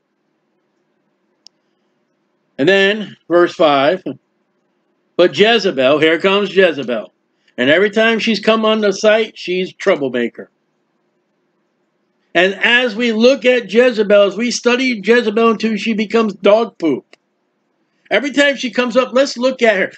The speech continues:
Let's see if she ever comes, as we're to study, Lord willing, chapter by chapter. Let's see if we can ever find Jezebel doing right, and I don't think we ever find her doing right.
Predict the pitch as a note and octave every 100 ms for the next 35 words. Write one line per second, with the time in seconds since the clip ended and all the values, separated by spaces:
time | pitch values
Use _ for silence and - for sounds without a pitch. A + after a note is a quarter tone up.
0 | - C#4 - D#4 D4+ A#3 B3 A3+ A3 A#3+
1 | C4 G3+ A#3+ A3 F#3+ F#3+ G#3 A#3 A3 -
2 | A3+ G3+ F3+ F#3+ G3 F3+ F3+ C3 B2 C3
3 | _ _ _ _ _ _ _ _ _ _
4 | _ _ - G3 F#3+ G#3 G3 G3 G3 E3+
5 | - - - C4+ C#4 D4+ C4 A#3+ A#3 G#3+
6 | A#3 A#3+ A3+ A3+ G#3+ G3 G#3+ G3 F#3+ F#3+
7 | F#3 G3 F#3+ D3+ F#3 F#3 D3+ D3+ F#3 E3+
8 | E3 E3+ D3+ D3+ D3+ E3+ F3 C3 C#3 C3
9 | B2 B2 B2+ A#2+ A2 G2+